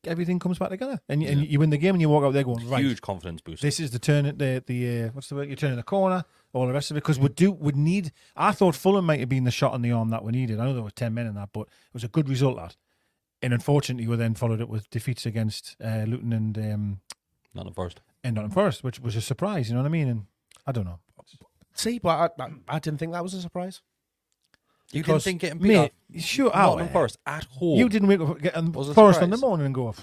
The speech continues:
Speaker 1: if I get beat today, like, surely not."
Speaker 3: No, I was thinking more the Luton game, but Forest came and had the perfect
Speaker 2: Done a number on
Speaker 3: perfect plan against us because they just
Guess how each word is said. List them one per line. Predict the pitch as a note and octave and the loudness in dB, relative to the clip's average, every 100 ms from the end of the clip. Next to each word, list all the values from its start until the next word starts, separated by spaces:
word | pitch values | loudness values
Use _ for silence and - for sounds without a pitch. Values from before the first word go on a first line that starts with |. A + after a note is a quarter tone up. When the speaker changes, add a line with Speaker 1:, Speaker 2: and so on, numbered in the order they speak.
| - - | -20 -14
Speaker 1:
if | |
I | F#2+ | -14
get | E2 | -12
beat | G#2+ G#2 | -16 -14
today, | G#2+ G#2+ | -12 -10
like, | G2+ - _ _ _ E4+ _ | -12 -16 _ _ _ _ _
surely | - - E2 | -14 -12 -12
not." | D2+ - _ _ - | -16 -20 _ _ -8
Speaker 3:
No, | B2 | -4
I | A#2+ | -4
was | A2+ G2 - | -6 -10 -12
thinking | - C3 A#2+ | -8 -6 -4
more | A#2 | -6
the | A2 | -6
Luton | A#2 - A2 | -8 -8 -12
game, | F#2+ G#2+ B2+ | -10 -10 -8
but | A#2 - - | -8 -10 -10
Forest | - F3 D3 - | 2 4 4 0
came | - D3 B2 A#2 | -4 -4 -4 -6
and | B2 A#2+ A#2 - - _ _ | -8 -8 -10 -12 -16 _ _
had | - C#3 | -14 -2
the | |
perfect | - D3 C#3 B2+ - - - _ - | 0 2 0 -4 -8 -16 -18 _ -8
Speaker 2:
Done | C3 | -4
a | F#2 | -2
number | A2 E3+ D3+ | 0 2 2
on | F#2 | 4
Speaker 3:
perfect | F3 - C#3+ - | 2 2 -2 0
plan | D#3 D#3 | -4 -2
against | C3+ B2 - | -6 -10 -10
us | D3+ - | -12 -12
because | C#3 B2+ A#2 | -14 -14 -8
they | C3+ A#2+ | -6 -2
just | C#3+ - - | -2 -4 -6